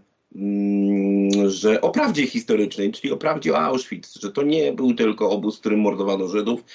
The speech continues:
że przez pierwsze dwa lata w większości mordowano tam Polaków, e, że to był obóz zbudowany do wymordowania polskiej nacji, polskiej inteligencji. I tutaj właśnie, jak to się stało, że w Polsce przegraliśmy,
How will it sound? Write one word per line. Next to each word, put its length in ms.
że 120
przez 260
pierwsze 320
dwa 160
lata 220
w 100
większości 560
mordowano 760
tam 200
Polaków, 600
e, 720
że 180
to 140
był 140
obóz 260
zbudowany 640
do 120
wymordowania 640
polskiej 420
nacji, 360
polskiej 340
inteligencji. 720
I 120
tutaj 400
właśnie, 640
jak 280
to 140
się 180
stało, 760
że 240
w 120
Polsce 800
przegraliśmy, 880